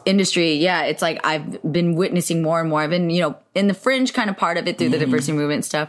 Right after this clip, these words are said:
Speaker 2: Mm-hmm.
Speaker 1: but, like, really getting my teeth, like, sinking my teeth in this last year has, like, it has, like, really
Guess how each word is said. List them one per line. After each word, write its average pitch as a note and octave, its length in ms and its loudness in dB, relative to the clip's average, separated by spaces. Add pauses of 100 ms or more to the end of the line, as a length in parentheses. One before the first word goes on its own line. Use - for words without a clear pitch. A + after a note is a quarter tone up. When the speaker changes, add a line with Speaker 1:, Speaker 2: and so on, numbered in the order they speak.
(120)
Speaker 2:
Mm-hmm. D3 200 0
Speaker 1:
but, D#3+ 80 2
like, D#3+ 160 0
really F#3+ 360 2
getting E3+ 300 0
my D3 100 0
teeth, - 280 -4
like, D3 160 -2
sinking F#3 340 0
my D3 120 0
teeth D#3 280 -2
in D3+ 80 0
this C#3+ 140 0
last C#3+ 300 0
year D3+ 140 2
has, C#3 200 -2
like, C3+ 360 -2 (580)
it F3 140 2
has, F3 360 0
like, D#3+ 220 0
really D3+ 720 2